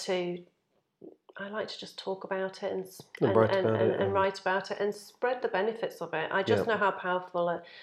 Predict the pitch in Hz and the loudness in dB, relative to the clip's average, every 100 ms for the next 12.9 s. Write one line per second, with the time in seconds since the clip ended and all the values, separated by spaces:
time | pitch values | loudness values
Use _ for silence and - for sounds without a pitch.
0 | - - 180 - 180 175 175 180 180 180 | -20 -4 -4 2 0 0 -4 0 2 4
1 | 185 180 180 - - - 175 175 185 175 | 2 0 -4 -14 -14 -6 -4 0 2 2
2 | 175 175 175 180 175 180 175 175 180 180 | 2 0 0 0 -2 -2 0 0 0 -2
3 | - - 226 185 180 - 190 185 - - | -4 -6 -6 -4 -4 0 2 2 -2 -10
4 | - - 190 190 180 - 196 185 190 175 | -8 -4 -2 -4 -6 -2 2 2 0 -8
5 | - 175 175 - 190 - - - 269 277 | -6 -6 -6 -6 -6 -6 -6 -8 -6 -8
6 | - - 180 160 190 185 180 180 185 - | -8 -4 -4 -4 -2 0 -2 -6 -10 -4
7 | 190 185 180 180 _ _ _ _ _ - | -4 -2 -6 -8 _ _ _ _ _ -12
8 | - 202 196 196 202 233 - - _ 117 | -4 0 2 2 0 -2 -4 -10 _ 0
9 | 113 - - - 208 208 233 226 220 208 | 0 -2 -8 -4 -4 -2 -2 2 4 4
10 | 208 208 - 214 208 214 208 190 214 208 | 2 -2 -2 0 2 2 0 -2 -4 -4
11 | 214 214 - - 226 214 208 - 208 202 | -4 -6 -12 -8 -6 -6 -4 2 2 2
12 | - 196 196 190 196 190 - 190 190 | 0 0 2 2 0 -2 -2 0 0